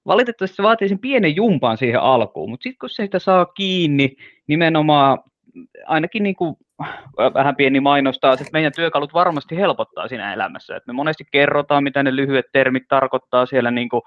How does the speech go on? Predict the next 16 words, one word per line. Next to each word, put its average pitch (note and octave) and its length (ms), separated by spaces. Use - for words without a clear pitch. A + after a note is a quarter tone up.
laskelmien B2+ 640
yhteydessä A#2+ 680
ja A#2 140
mistä B2+ 320
ne, A#2 140
miten C3+ 260
ne B2+ 80
on A2+ 140
laskettu C3 760
ja B2 100
tämmöstä, B2+ 540
että A2+ 120
siellä B2+ 180
on B2 80
niinku B2 200
informatiivista B2 920